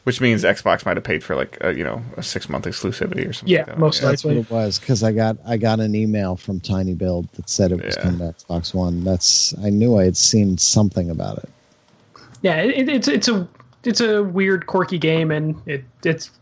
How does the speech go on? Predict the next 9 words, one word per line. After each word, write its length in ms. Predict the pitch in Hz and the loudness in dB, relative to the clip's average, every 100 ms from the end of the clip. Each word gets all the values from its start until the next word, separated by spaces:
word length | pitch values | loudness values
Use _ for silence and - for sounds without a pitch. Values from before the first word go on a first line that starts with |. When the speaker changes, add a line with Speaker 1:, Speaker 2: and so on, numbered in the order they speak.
| - | 0
Speaker 2:
October, 560 | 156 - 160 156 156 | 0 2 2 4 4
so 120 | 151 147 | 4 2
I 60 | |
like 180 | 147 143 | 2 0
to 60 | 160 | 0
play 220 | 156 151 | 2 2
kinda 240 | 147 156 | 2 0
Halloween 460 | 151 151 147 151 147 | 2 2 2 2 2
stuff 500 | - 156 143 - | 2 2 2 0